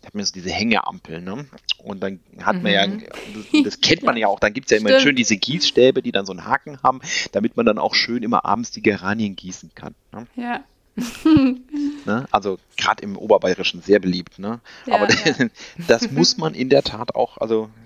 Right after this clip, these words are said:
Speaker 1: Geranien sind auch eher wasserdurstige Pflanzen. Also von daher ist die Frage, was ist nicht so wasserintensiv, da sind wir am Ende bei Grünpflanzen, ne? Und weniger bei, ähm, Blühendem und weniger bei Obst und Gemüse.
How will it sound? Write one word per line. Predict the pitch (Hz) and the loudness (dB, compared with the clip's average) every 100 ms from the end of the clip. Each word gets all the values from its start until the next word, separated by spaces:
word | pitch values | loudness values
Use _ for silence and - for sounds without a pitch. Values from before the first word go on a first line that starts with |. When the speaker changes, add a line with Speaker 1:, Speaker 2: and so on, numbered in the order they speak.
| _ | _
Speaker 1:
Geranien | - 107 107 131 127 | 0 0 0 -2 -4
sind | 120 - | -8 -10
auch | - | -12
eher | - 95 90 | -10 -10 -10
wasserdurstige | 92 - 82 _ - 85 - 90 | -10 -12 -14 _ -20 -18 -16 -18
Pflanzen. | - 87 85 | -16 -14 -2
Also | 87 104 - - - | 0 2 -2 -6 -6
von | - | 0
daher | 101 110 123 | 4 6 4
ist | - | 2
die | 117 | -4
Frage, | - 101 110 107 - - - _ - | -2 0 0 0 -4 -12 -14 _ -4
was | 101 107 | -4 -2
ist | 107 | -8
nicht | 98 110 165 - | -4 -2 -2 0
so | 123 95 | -2 0
wasserintensiv, | 101 - - 104 104 98 90 101 117 | -2 -2 -8 -8 -8 -10 -6 -8 -6
da | 98 | -8
sind | 104 104 | -8 -8
wir | 117 104 | -6 -8
am | - 95 | -10 -12
Ende | - 107 | -6 -2
bei | 104 104 | 0 -2
Grünpflanzen, | - 110 110 101 69 - - | -6 -12 -6 -4 -4 -8 -16
ne? | 98 127 | -14 -14
Und | 82 104 | -14 -6
weniger | 98 98 92 95 92 | -6 -4 -4 -6 -2
bei, | 95 87 90 90 - | -2 0 -4 -8 -8
ähm, | 87 87 87 87 82 - | -8 -8 -10 -18 -20 -14
Blühendem | 98 101 107 101 95 | -6 -4 0 0 -2
und | 95 90 | -10 -8
weniger | 95 98 95 | -4 -2 -4
bei | 87 87 | -6 -10
Obst | - - - | -8 -8 -8
und | 90 | -10
Gemüse. | 92 90 87 - | -14 -14 -14 -16